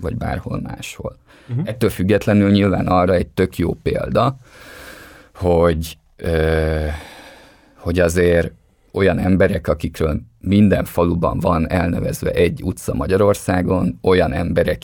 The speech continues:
Speaker 1: is írtak ilyen költeményeket.
Speaker 2: Igen, én szerintem azért fontos ez, mert itt tulajdonképpen arról van szó a jelen esetben és a ti kettőtök esetében, hogy konkrétan azért, mert használtok bizonyos szavakat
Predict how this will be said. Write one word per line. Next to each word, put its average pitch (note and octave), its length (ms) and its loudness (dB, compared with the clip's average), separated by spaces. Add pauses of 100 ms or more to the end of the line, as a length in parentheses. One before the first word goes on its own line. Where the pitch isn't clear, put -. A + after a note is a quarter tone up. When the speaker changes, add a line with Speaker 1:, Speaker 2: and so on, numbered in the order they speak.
Speaker 1:
is G2+ 380 0
írtak - 440 -8
ilyen - 220 -8
költeményeket. - 960 -12 (420)
Speaker 2:
Igen, E3 380 0
én C#3 100 2
szerintem D3 280 -4
azért B2 220 0
fontos G#2+ 340 -4
ez, G#2+ 200 0 (260)
mert A#2 320 0
itt A#2 120 -4
tulajdonképpen B2+ 480 0
arról A#2 180 4
van G2 140 2
szó G#2 540 -2
a G#2 100 -2
jelen F#2+ 240 -2
esetben G2+ 380 -6
és G2+ 180 -6
a F#2 40 -6
ti G#2+ 140 -8
kettőtök F#2+ 520 -6 (120)
esetében, F#2+ 680 -6 (400)
hogy - 420 -4 (460)
konkrétan A#2+ 380 2
azért, A2+ 340 2
mert G#2 280 0
használtok G2+ 560 -2
bizonyos F#2+ 320 0
szavakat F#2+ 540 0